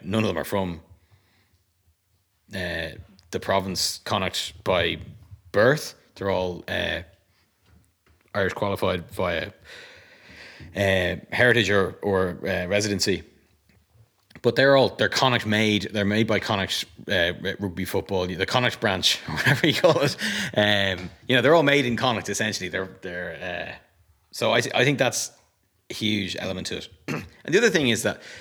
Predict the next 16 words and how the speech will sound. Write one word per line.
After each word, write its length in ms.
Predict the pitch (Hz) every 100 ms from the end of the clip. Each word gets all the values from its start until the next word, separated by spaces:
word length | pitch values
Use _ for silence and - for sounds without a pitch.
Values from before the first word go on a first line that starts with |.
| - - _ _ - _ _ _ _ _ _ _ _ _
the 120 | 101 147
U 120 | 190
R 100 | 156
C 360 | - 151 139
has 200 | - 110
had 180 | 113 101
lots 260 | 101 104 -
of 100 | 90
ups 200 | 87 -
and 80 | 90
downs 340 | 87 85 82
this 140 | 90
season, 340 | - 90 82 80
particularly 760 | - 92 127 117 110 92 82 - _ _ _ _ -
for 160 | -
Munster 440 | 87 92 87 80